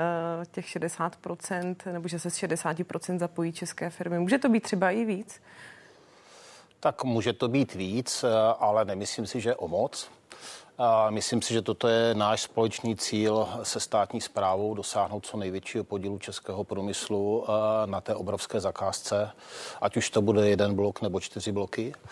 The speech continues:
Speaker 2: My jsme cítili po celou dobu, kdy jsme zahájili výběrové řízení, poměrně intenzivní kontakty mezi těmi třemi uchazeči a různými asociacemi a i jednotlivými firmami v České republice.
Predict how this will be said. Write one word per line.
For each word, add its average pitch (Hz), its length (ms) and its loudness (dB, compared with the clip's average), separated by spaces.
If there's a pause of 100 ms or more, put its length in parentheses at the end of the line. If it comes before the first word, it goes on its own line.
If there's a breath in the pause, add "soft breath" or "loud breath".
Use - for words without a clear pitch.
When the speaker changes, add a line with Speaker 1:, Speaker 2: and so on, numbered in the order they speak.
(500 loud breath)
Speaker 2:
My 120 120 4
jsme 139 220 2
cítili 127 460 2
po 131 140 0
celou 127 340 2
dobu, 123 540 4
kdy 110 100 2
jsme - 240 2
zahájili 113 500 4
výběrové 113 560 2
řízení, 110 480 0
poměrně 113 420 0
intenzivní 113 680 -2
kontakty 110 600 -2
mezi 110 260 0
těmi 110 240 0
třemi 110 340 -2
uchazeči 107 840 -2
a 110 120 0
různými 107 400 -4
asociacemi 107 1000 -2
a 117 220 0 (120)
i 131 60 0
jednotlivými 110 640 0
firmami 107 440 -4
v - 80 -16
České - 360 -4
republice. 104 680 -4